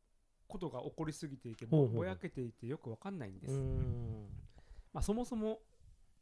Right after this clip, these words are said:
Speaker 1: 見てないから。<laughs> あ、見てないっていうのは、あの、試合の結果を追っかけてるぐらいで、
Speaker 2: うん、うん、うん、うん。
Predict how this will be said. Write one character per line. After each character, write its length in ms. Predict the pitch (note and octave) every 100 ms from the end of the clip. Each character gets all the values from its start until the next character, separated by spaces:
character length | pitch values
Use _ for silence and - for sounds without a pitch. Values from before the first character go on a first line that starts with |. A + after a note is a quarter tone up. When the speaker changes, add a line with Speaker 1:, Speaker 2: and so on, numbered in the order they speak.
| - - - -
Speaker 1:
見 120 | F#3+ B3+
て 80 | C#3+
な 100 | B2+
い 60 |
か 180 | A2 -
ら。 180 | A2 G2 - - - - G#3+ C#4
<laughs> 720 | - E4+ E4+ F4 - - -
あ、 120 | - - - - -
見 120 | D4+
て 100 | F#4
な 80 | G#3+
い 60 |
っ 20 |
て 60 | D3+
い 20 |
う 40 | C#3
の 40 |
は、 60 | B2
あ 40 |
の、 160 | C3 - - -
試 200 | - D#4+
合 200 | E4+ E4+
の 120 | D#4+
結 200 | D4 C#4+
果 120 | -
を 100 | C#4+ B3
追 20 |
っ 100 | -
か 120 | A#3+
け 120 | A3
て 160 | G#3 C#3
る 300 | F#3 D#3+ D3
ぐ 60 | C3+
ら 120 | A#2+
い 20 |
で、 40 |
Speaker 2:
う 20 | A#2
ん、 60 |
う 0 |
ん、 20 |
う 60 | A#2+
ん、 20 |
う 100 |
ん。 40 | A2+